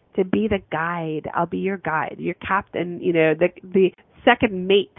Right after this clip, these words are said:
with you in your vision in order to create that. Because this planet needs you. These people on this planet need you. Your world needs you. Your friends, your relatives, your neighbors, everyone in your countries, they need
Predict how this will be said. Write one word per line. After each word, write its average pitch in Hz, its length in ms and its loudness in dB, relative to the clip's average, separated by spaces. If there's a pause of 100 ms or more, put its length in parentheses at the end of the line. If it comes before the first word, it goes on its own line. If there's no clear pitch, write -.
(280)
with 226 240 4
you 185 540 2 (160)
in 220 140 -2
your 180 140 4
vision 190 440 0
in 208 100 -2
order 208 200 -2
to - 100 -16
create 180 460 -4
that. 151 180 2 (360)
Because 233 300 6 (160)
this 196 300 4 (200)
planet 247 440 0
needs 233 360 -2
you. 254 280 2
These 269 300 2 (140)
people 269 280 2
on 262 260 4
this 277 200 4
planet 285 280 4
need 240 220 2
you. 220 140 0
Your 240 360 6
world 208 320 4
needs 208 200 0
you. 214 180 2 (300)
Your - 140 -20
friends, 220 340 4 (340)
your 185 100 -2
relatives, 202 560 4 (260)
your 190 120 0
neighbors, 202 540 4 (360)
everyone 302 360 6
in 285 120 4
your 262 120 2
countries, 277 580 2 (240)
they 247 220 6
need 277 320 4